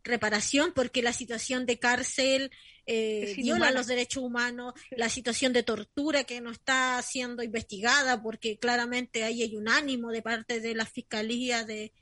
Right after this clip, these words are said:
Speaker 1: de los organismos que investigan, de las policías, ¿no? De, de, de s-, cimentar su impunidad. Por lo tanto, claramente van a poner un montón de, mm, trabas en avanzar, en, en esclarecer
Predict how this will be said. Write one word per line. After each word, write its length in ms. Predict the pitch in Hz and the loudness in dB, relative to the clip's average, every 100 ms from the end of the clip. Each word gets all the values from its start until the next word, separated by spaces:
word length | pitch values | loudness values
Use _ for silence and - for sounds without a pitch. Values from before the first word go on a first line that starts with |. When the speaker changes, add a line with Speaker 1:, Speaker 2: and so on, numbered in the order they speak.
| _ - - - | _ -20 -20 -4
Speaker 1:
de 160 | 220 | -2
los 120 | 220 | 0
organismos 460 | 220 208 220 226 233 | -2 -2 -4 -4 -4
que 80 | 240 | -4
investigan, 520 | 220 208 277 277 254 | -4 0 2 4 2
de 80 | 233 | 0
las 140 | 208 | -2
policías, 600 | - 226 220 - 277 277 247 | -2 -2 -2 0 2 2 0
¿no? 200 | 254 262 | -6 -6
De, 340 | 233 226 226 | -4 -4 -4
de, 260 | 214 220 214 202 | -6 -6 -6 -8
de 120 | 233 | -8
s-, 380 | 220 - - - 240 | -8 -12 -14 -16 -10
cimentar 600 | - 247 220 208 277 302 | -4 -2 -2 2 2 2
su 120 | - | 0
impunidad. 640 | 277 - 254 247 247 269 294 - - - | -4 -4 -4 -2 -2 -4 -8 -14 -16 -6
Por 120 | 240 | -4
lo 140 | 233 | -2
tanto, 380 | 233 240 - 240 | 0 -2 -2 -4
claramente 520 | 247 254 254 247 240 | 0 0 0 -4 -4
van 160 | 233 226 | -4 -4
a 80 | 220 | -4
poner 280 | 226 226 233 | -2 -2 -2
un 100 | 226 | -4
montón 460 | 220 220 247 247 | -6 -2 0 2
de, 380 | 233 226 214 208 | 4 4 4 0
mm, 260 | 208 208 220 - - - | -4 -10 -14 -20 -10 2
trabas 460 | 269 302 285 262 247 262 | 6 6 4 2 -2 -8
en 160 | 220 220 | -6 -4
avanzar, 680 | 220 220 214 262 302 320 - | -4 -4 -2 4 4 4 -2
en, 560 | 262 233 226 226 226 220 - | -6 -4 -6 -8 -8 -12 -8
en 120 | 233 | -4
esclarecer 840 | 233 - 240 214 202 - 269 294 | -4 0 0 2 0 2 4 4